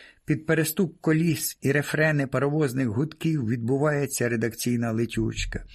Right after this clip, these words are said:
Вже готовий макет першого номера, тільки ще немає матеріалів до нього. Макет дивиться на нас білими полями, взятими в більші й менші квадрати.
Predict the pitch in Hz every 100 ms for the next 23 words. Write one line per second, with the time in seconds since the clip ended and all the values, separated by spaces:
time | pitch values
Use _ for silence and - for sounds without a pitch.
0 | - - - 123 135 156 165 151 147 143
1 | - 143 - 143 131 - 135 127 143 131
2 | 117 117 - - - - 165 151 151 -
3 | 143 147 147 143 143 139 139 143 151 151
4 | 143 135 131 135 135 127 120 123 - _
5 | 104 127 - 131 101 127 127 - - 120
6 | 120 123 110 110 127 117 117 110 117 143
7 | 151 135 135 - - - - 104 120 143
8 | 143 123 123 104 135 139 - 123 120 120
9 | 117 - 107 - 110 104 110 104 - -